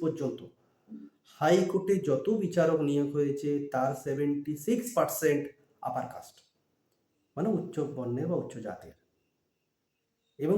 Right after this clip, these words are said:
এই আপার কাস্টদের বেশিরভাগটা ব্রাহ্মণ। আপনি ভাবুন, একই অনুপাতে আপনি ভেবে নিতে পারেন, ভেবে নেওয়া কিছু নেই, সুপ্রিম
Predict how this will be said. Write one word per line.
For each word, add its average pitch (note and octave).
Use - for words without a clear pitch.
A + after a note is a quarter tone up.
এই G#3+
আপার E3
কাস্টদের G3+
বেশিরভাগটা E3+
ব্রাহ্মণ। C3
আপনি F3
ভাবুন, C3+
একই A#3+
অনুপাতে F#3+
আপনি D#3+
ভেবে C#3
নিতে D3
পারেন, E3+
ভেবে A#3
নেওয়া A3
কিছু D3+
নেই, C4
সুপ্রিম E3